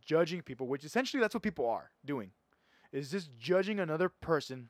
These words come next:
for not doing it their, that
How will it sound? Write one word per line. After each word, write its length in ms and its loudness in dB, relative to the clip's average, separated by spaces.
for 120 -8
not 580 4
doing 340 0
it 240 0
their, 640 -2
that 240 4